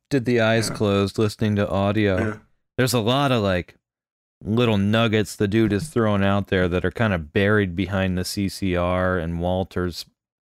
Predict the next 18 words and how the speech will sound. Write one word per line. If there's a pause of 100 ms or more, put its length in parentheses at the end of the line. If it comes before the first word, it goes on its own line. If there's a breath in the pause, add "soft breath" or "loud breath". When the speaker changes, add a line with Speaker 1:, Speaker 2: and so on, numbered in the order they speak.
(1200)
Speaker 1:
yelling
in
the (320)
car. (1300)
But
yeah. (1200)
"Fifteen,
dude,
this
is
it. (180)
Let's
take
that
hill.
Walter,
please."
Speaker 2:
<laughs>